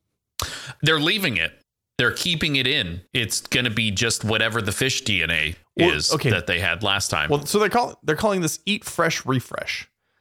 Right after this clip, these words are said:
Speaker 2: Um, and this is, this is under, un-, in their statement, it's called the fan favorite premium one hundred percent tuna, uh, part of their statement.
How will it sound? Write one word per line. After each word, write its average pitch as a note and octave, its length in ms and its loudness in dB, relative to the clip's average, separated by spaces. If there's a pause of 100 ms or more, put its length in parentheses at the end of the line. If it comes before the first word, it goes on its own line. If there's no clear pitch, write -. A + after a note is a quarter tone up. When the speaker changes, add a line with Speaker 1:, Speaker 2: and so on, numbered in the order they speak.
(160)
Speaker 2:
Um, F#2 540 2
and G#2 140 2
this G#2+ 160 0
is, G#2+ 320 0
this A#2 180 -2
is A2 120 0
under, G#2+ 260 2
un-, A#2 260 0
in C#3 80 2
their C#3+ 120 2
statement, C3 440 0
it's G2 120 -6
called B2+ 180 0
the - 80 0
fan F#3 320 -2
favorite E3+ 300 0
premium E3 400 2
one D#3 140 2
hundred E3 180 0
percent - 320 -2
tuna, A2 440 0 (640)
uh, G2 340 2 (340)
part G#2+ 160 2
of F#2+ 80 0
their F#2+ 80 0
statement. - 400 -2